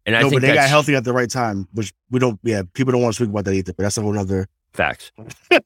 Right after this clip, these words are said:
Speaker 1: We're
Speaker 2: So,
Speaker 1: still,
Speaker 2: we'll leave
Speaker 1: we're
Speaker 2: it at that.
Speaker 1: still salty over here.
Speaker 2: Yeah.
Speaker 1: Um, so
Speaker 2: No, that, that's, that's fact, though. It's not, that's not, it's not salt. It's fact. It's truth. They got healthy at the right time.
Speaker 1: All right. I'm still salty. I'm sorry.
Speaker 2: Yeah.
Speaker 1: The, him going to Portland's big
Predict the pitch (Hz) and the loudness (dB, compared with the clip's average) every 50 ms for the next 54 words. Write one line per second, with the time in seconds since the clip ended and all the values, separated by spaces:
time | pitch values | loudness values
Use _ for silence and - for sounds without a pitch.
0 | _ _ _ _ _ _ _ _ - - 143 147 - - 147 131 131 117 113 160 | _ _ _ _ _ _ _ _ -2 2 2 2 4 4 4 4 6 6 4 4
1 | 147 92 - 160 139 123 - 123 101 90 - 82 82 82 78 76 76 76 76 73 | 4 4 4 4 4 4 4 2 2 2 0 -2 -4 -4 -4 -6 -8 -10 -10 -8
2 | - - 165 160 127 101 131 135 135 135 131 135 139 127 - 175 156 151 147 247 | 0 4 4 6 6 6 4 4 4 4 4 2 2 2 2 4 6 6 6 6
3 | 208 185 185 185 175 180 196 - 202 190 180 165 - 214 196 190 - - 127 127 | 4 4 4 4 4 4 2 4 4 2 2 4 4 4 4 4 4 0 -2 0
4 | 123 156 139 139 139 - - 143 139 139 131 - - _ _ _ _ _ _ _ | 0 0 0 0 0 0 2 4 4 4 4 2 -2 _ _ _ _ _ _ _
5 | _ _ _ - 165 143 - - 165 147 117 113 113 - - 135 113 87 107 110 | _ _ _ -2 -2 -2 0 2 2 2 2 0 -6 -4 -2 -2 -2 -2 -6 -10
6 | - - 139 113 98 - _ _ - 120 131 131 135 139 123 131 120 110 117 117 | -6 -4 -4 -4 -6 -8 _ _ -4 -2 0 2 2 2 0 0 -2 -4 -4 -6
7 | 110 - 117 101 - - _ _ _ _ _ - 113 101 90 - - 104 113 113 | -8 -8 -8 -10 -10 -12 _ _ _ _ _ 0 0 0 0 -2 0 0 0 0
8 | 107 98 - - 82 76 76 - - 71 73 73 71 71 76 82 80 78 73 117 | 0 -2 -4 -4 -6 -6 -6 -8 -10 -10 -10 -8 -8 -6 -6 -6 -4 -4 -4 -6
9 | - - _ - 123 135 147 139 139 135 131 131 120 107 - 131 143 160 170 165 | -6 -8 _ -4 0 2 4 4 6 6 4 4 2 0 -2 -2 0 0 2 4
10 | 180 175 170 151 123 - 131 127 113 101 101 95 85 - 95 85 80 71 | 4 4 4 4 2 2 0 0 0 0 -4 -8 -8 -6 -6 -6 -6 -6